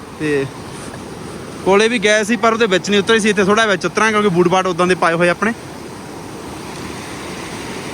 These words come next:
ਚੱਲਦੇ ਆ ਫਿਰ, ਉੱਤਰਦੇ ਆ ਨਾ, ਚੈੱਕ ਕਰਦੇ ਆ ਨਦੀ ਦਾ ਪਾਣੀ ਪੂਣੀ, ਫਿਰ ਦਿਖਾਉਂਦੇ ਆ ਤੁਹਾਨੂੰ ਕੀ ਹਿਸਾਬ ਕਿਤਾਬ ਆ। ਲਓ ਜੀ, ਆ ਗਏ ਨਦੀ ਦੇ ਬਿਲਕੁਲ ਕੰਢੇ। ਆ ਦੇਖੋ ਚਾਰੇ ਪਾਸੇ ਦਾ ਵਿਊ। ਇੱਧਰ ਦਾ ਵਿਊ ਕੁਛ ਜ਼ਿਆਦਾ ਤਕੜਾ ਕੰਮ,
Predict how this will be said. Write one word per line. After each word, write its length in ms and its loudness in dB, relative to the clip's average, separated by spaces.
ਚੱਲਦੇ 300 4
ਆ 60 2
ਫਿਰ, 100 4
ਉੱਤਰਦੇ 320 2
ਆ 40 2
ਨਾ, 120 0
ਚੈੱਕ 200 4
ਕਰਦੇ 320 2
ਆ 60 4
ਨਦੀ 200 2
ਦਾ 120 4
ਪਾਣੀ 280 2
ਪੂਣੀ, 260 2
ਫਿਰ 80 2
ਦਿਖਾਉਂਦੇ 320 2
ਆ 60 4
ਤੁਹਾਨੂੰ 240 2
ਕੀ 60 0
ਹਿਸਾਬ 240 2
ਕਿਤਾਬ 220 -2
ਆ। 60 -2
ਲਓ 200 4
ਜੀ, 180 2
ਆ 180 4
ਗਏ 100 0
ਨਦੀ 260 2
ਦੇ 100 4
ਬਿਲਕੁਲ 360 2
ਕੰਢੇ। 220 2
ਆ 80 6
ਦੇਖੋ 220 2
ਚਾਰੇ 340 2
ਪਾਸੇ 220 2
ਦਾ 100 4
ਵਿਊ। 160 2
ਇੱਧਰ 180 2
ਦਾ 120 4
ਵਿਊ 160 4
ਕੁਛ 260 2
ਜ਼ਿਆਦਾ 320 2
ਤਕੜਾ 200 0
ਕੰਮ, 240 0